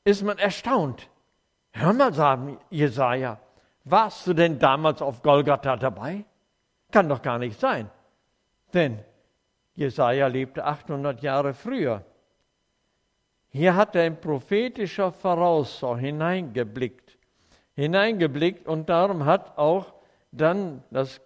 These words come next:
ganze Buch Jesaja, gerade auch die nachfolgenden Kapitel nach Jesaja dreiundfünfzig, evangelistischen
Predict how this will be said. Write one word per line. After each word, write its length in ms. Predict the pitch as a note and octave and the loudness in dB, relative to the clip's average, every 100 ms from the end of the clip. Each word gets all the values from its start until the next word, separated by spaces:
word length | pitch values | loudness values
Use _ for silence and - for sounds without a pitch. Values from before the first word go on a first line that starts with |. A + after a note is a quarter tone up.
| - | 0
ganze 480 | D#3 G#3 A#3 - G#3 | 2 2 -6 -6 -6
Buch 300 | D#3+ F#3+ - | -4 -6 -2
Jesaja, 640 | E3 C#3 C#3+ C3 C#3+ D#3+ | -2 0 0 0 2 0
gerade 440 | B2+ C3 D3 D3+ A#2 | 0 -2 0 0 0
auch 260 | B2+ C3 - _ _ _ - | 0 -2 -14 _ _ _ -6
die 140 | C3+ | -4
nachfolgenden 1000 | C3 E3 F#3+ - D3+ D#3+ D3+ C#3 C3+ - | -2 -2 -4 0 0 0 -4 -8 -10 -10
Kapitel 480 | C#3+ B2 D#3+ D3+ C#3+ | -8 -4 -6 -4 -4
nach 400 | C3+ D3+ G3+ - | 0 0 0 -2
Jesaja 500 | D#3+ D#3 C#3+ C3+ C3+ | -4 -2 -2 0 -2
dreiundfünfzig, 1000 | A#2 A#2 A#2+ B2 A2+ C3+ C3 - C#3+ D3 _ _ _ _ _ _ - | -2 -4 -4 -6 -8 -10 -10 -8 -8 -8 _ _ _ _ _ _ -2
evangelistischen 1160 | D#3 D#3 D3+ E3 F3+ A#3 - A3 G3 G3+ G#3 | 2 2 4 2 2 0 0 -2 -2 -6 -8